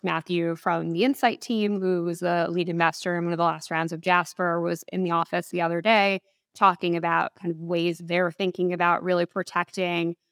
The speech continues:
I P and building defensibility, experimentation frameworks, U X, and of course, like, the data set you are fine-tuning with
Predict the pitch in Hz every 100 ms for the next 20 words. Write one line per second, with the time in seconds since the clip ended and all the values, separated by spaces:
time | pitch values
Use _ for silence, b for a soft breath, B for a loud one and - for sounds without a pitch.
0 | _ - 190 185 - 190 185 180 175 175
1 | 170 175 175 170 175 180 175 185 170 175
2 | 170 170 170 160 160 - - - - -
3 | - - 277 254 247 220 214 220 202 190
4 | 185 175 170 165 - - - - 175 226
5 | 226 208 208 - - - - 185 180 175
6 | 170 170 - 190 175 165 - 175 165 -
7 | _ - 180 196 180 160 175 175 175 -
8 | 185 - 175 165 160 - 175 170 170 -
9 | 214 185 175 170 165 165 196 269 339 -
10 | -